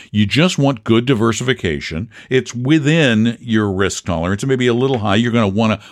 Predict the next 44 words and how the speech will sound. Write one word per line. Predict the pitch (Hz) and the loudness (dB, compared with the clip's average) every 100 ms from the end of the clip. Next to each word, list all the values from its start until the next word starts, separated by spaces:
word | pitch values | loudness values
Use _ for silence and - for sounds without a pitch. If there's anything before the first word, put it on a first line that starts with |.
| - | -8
way | 180 202 233 240 233 214 165 | -2 0 2 2 2 2 2
overemphasize | 113 90 98 90 92 92 90 80 | 2 0 0 0 -2 0 0 0
V | 78 85 | -2 -4
T | - 82 90 | -4 -2 -2
and | 90 | -4
just | - | -4
have | 95 | -4
a | 95 | -2
little | 107 135 135 | 0 2 2
bit | 98 95 | 2 0
in | 82 | -2
small | - 95 80 | -4 -2 -2
cap. | - 85 69 - _ - - - - | -4 -8 -8 -10 _ -20 -20 -20 -4
But, | 92 101 - - 104 | 0 0 -2 -6 -2
uh, | 95 92 | 2 2
when | 92 107 | 2 2
you | |
have | 107 185 170 | 2 0 0
V | 151 | -2
T, | 135 180 | -2 -2
you | 156 95 | 0 0
don't | 95 143 139 | 2 0 0
need | 147 | -2
to | 139 | 0
mess | 120 117 117 | 2 2 2
with | 117 | -2
the | 107 | -2
Fidelity | 104 104 110 113 113 101 | -2 0 0 2 2 0
X | 107 - | -2 -2
U | 120 107 | 0 2
S. | 95 101 - - - | 2 0 -6 -16 -8
You | 92 87 - | -2 -2 -2
certainly | - 151 165 156 | -2 0 2 2
don't | 135 139 | 2 2
need | 120 117 110 | 2 0 0
the | |
mid | 107 104 92 | 0 0 0
cap. | 98 95 95 | -2 0 -2
You | 92 | -6
could | - 151 151 | -4 0 0
use | 151 123 | 0 0
the | 135 | -2
Fidelity | 123 117 117 110 104 | 0 0 2 2 0
small, | - 104 98 95 92 | 0 0 2 0 -2